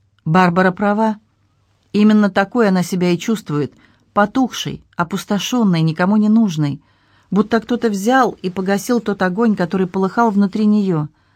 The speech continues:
Она вдруг почувствовала, как набухли ее соски, спрятанные в простой хлопчатобумажный лифчик, как они жаждут снова почувствовать ищущий ротик ее новорожденного сына, ее Симона.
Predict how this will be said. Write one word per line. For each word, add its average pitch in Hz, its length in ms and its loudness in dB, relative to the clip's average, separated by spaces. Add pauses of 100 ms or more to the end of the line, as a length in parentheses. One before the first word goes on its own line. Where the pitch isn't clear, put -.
(560)
Она 226 240 4
вдруг 240 260 2
почувствовала, 233 600 0
как 202 200 -4
набухли 214 460 0
ее 196 140 2
соски, 196 440 -2
спрятанные 185 600 0
в 175 40 -16
простой 190 400 -2
хлопчатобумажный 185 920 -2
лифчик, 185 480 -4 (520)
как 240 200 -2
они 240 200 8
жаждут 214 520 2
снова 233 260 2
почувствовать 214 680 -2
ищущий 220 480 -2
ротик 220 360 0
ее 190 180 0
новорожденного 202 680 0
сына, 202 340 -2
ее 180 280 0
Симона. 214 600 2